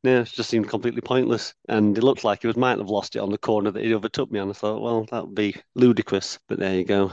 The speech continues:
I don't know the answers to the questions, but it is definitely something we need to talk about. I find that, I must admit, I get a little bit frustrated if people drive too slowly, but I, I tend not to drive too fast. I get told off at work by the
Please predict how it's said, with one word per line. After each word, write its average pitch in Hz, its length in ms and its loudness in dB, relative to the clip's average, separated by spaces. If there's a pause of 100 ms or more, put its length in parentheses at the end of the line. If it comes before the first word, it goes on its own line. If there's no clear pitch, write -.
I 113 60 -2
don't 131 160 6
know 123 80 6
the 110 100 4
answers 110 240 0
to - 60 -16
the - 60 -10
questions, 98 360 -4
but 110 120 0
it 98 60 -2
is 107 120 -2
definitely 107 340 -2
something 107 240 0
we 101 60 0
need 101 140 0
to - 60 -12
talk 107 260 -2
about. 95 300 -4
I - 100 -12
find 104 420 2
that, 101 240 2
I 139 140 2
must 160 180 2
admit, 160 220 4
I 147 60 0
get 147 180 2
a 147 40 0
little 160 260 2
bit 143 180 -2
frustrated 143 380 -2
if 131 60 -8
people 139 220 -4
drive 135 240 0
too 143 180 4
slowly, 135 440 2
but 104 140 -4
I, 110 240 -2
I - 20 -6
tend 139 260 2
not 131 160 2
to - 80 -4
drive 113 260 0
too 123 160 0
fast. 110 360 -6
I 113 40 -2
get 107 160 -2
told 113 260 2
off 117 140 0
at 110 100 -4
work 107 300 2
by 101 200 -2
the 101 180 -6